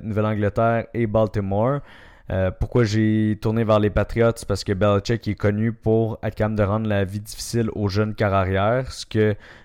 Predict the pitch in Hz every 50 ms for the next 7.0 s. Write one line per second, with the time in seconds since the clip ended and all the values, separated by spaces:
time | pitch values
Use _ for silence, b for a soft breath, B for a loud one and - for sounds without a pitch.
0 | B B - 98 95 95 98 98 98 104 104 98 101 107 98 - - 110 98 92
1 | - - - 110 113 120 151 b b b b b b b 95 98 98 95 90 85
2 | 98 95 95 92 - - 107 104 101 - - - 98 - - - 101 98 98 101
3 | 104 110 110 104 - - 110 104 104 104 101 98 - - 98 95 101 110 110 113
4 | 104 - - 101 98 95 98 101 101 95 101 98 95 - 113 107 107 98 92 -
5 | 101 98 90 87 95 113 107 - - 123 110 110 104 98 98 107 110 110 104 101
6 | 98 98 - - 107 - - - 107 104 - - - - 98 98 98 110 151